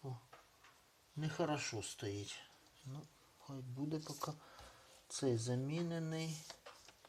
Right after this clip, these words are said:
От. Подивимося, що тут. Кажуть, транзистори бахнули. Так, що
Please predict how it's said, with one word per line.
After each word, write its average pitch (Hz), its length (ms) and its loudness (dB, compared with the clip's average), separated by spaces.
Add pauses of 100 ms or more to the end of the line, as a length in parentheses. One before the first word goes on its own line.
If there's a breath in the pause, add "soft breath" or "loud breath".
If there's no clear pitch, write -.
(960)
От. 143 480 -8 (540)
Подивимося, 143 800 4
що 135 220 -2 (100)
тут. 127 280 -2 (680 loud breath)
Кажуть, 127 380 -4
транзистори 131 760 0
бахнули. 131 640 0 (2000 loud breath)
Так, 123 720 0
що - 160 -6